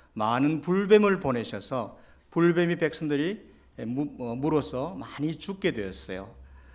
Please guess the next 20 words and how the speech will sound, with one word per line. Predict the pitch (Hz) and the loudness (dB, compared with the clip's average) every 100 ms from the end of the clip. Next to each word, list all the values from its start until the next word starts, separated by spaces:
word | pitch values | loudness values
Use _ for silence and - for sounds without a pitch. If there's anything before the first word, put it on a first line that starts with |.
| - - - - - | -20 -20 -20 -18 -2
그때 | 196 196 175 | -2 2 2
백성들이 | 160 143 165 151 156 131 185 175 | 2 0 0 2 2 2 0 -4
이제 | 135 | -4
뉘우치고 | 117 127 135 135 131 127 196 - - - | -2 0 0 -2 -6 -4 -4 -6 -20 -6
모세에게 | 131 139 160 151 143 151 151 | -2 -2 0 0 0 0 -2
호소해서 | - 127 - 131 110 - 131 - - - - _ | -2 -6 -2 -2 -2 -4 -4 -6 -20 -20 -20 _
하나님께 | - 160 147 135 135 160 185 | 0 4 4 2 2 -2 -2
우리를 | 147 127 127 120 | -4 -6 -6 -6
구원해 | - 147 151 147 | -4 0 2 2
달라고 | 131 120 120 117 | 2 0 -2 -4
좀 | 113 | -6
부탁해 | 110 123 - 117 117 | -8 -10 -10 -8 -6
달라고. | 113 101 101 90 101 - _ - - - - | -6 -6 -8 -8 -14 -16 _ -20 -20 -20 -4
그래서 | 160 175 170 151 202 - - - | 0 2 4 2 0 -6 -20 -12
하나님께서 | - 165 170 170 180 156 | 0 4 4 2 -2 -4
모-, | 160 135 | -2 0
모세에게 | 127 127 135 151 135 117 151 123 85 - - - - - | 0 -2 -2 0 0 0 0 0 -2 -10 -20 -20 -6 0
그러면은 | 170 170 156 165 98 - - _ _ | 2 4 2 0 -2 -8 -16 _ _
구리로, | - 180 208 156 127 95 - - _ - | -8 -2 2 4 2 0 -10 -20 _ -6
구리로 | 180 185 127 127 220 | -2 0 0 -2 -8